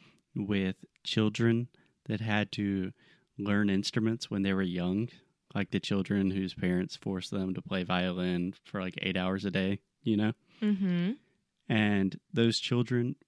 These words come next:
Speaker 1: were automatically way better in the future at a lot of other things,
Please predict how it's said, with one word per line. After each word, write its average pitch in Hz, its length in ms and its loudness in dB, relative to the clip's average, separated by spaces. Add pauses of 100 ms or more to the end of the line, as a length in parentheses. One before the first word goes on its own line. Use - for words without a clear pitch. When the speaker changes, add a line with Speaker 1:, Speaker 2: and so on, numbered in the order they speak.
(240)
Speaker 1:
were 107 560 -2 (240)
automatically 117 920 2 (440)
way 117 520 6
better 117 520 2 (320)
in 113 120 4
the 104 80 2
future 131 520 2 (380)
at 110 140 4
a 101 60 0
lot 101 540 4
of 98 180 0
other 98 360 0
things, 92 640 -2